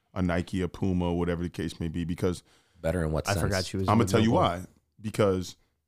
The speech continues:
Speaker 1: so Noble is, their, their main hub is CrossFit. That's their main hub, when you deal with these, these powerhouses like Adidas, Nike, Puma,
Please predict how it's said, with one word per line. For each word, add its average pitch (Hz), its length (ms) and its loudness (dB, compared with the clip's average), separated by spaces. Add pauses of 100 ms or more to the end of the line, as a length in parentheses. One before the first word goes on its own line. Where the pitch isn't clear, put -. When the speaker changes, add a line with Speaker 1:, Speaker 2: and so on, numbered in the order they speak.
(280)
Speaker 1:
so - 220 2
Noble 151 420 4
is, 104 260 2 (120)
their, 117 320 0
their 117 320 2
main 113 340 4
hub 110 340 2
is 104 260 0
CrossFit. - 560 -8 (480)
That's 117 180 -2
their 127 180 4
main 107 320 4
hub, 90 280 -4 (320)
when 110 80 0
you 185 80 2
deal 185 220 4
with 143 180 2
these, 104 240 0 (100)
these 98 300 -2 (180)
powerhouses 98 600 0
like 87 100 -2
Adidas, 92 720 -2 (340)
Nike, 98 600 0 (420)
Puma, 101 460 4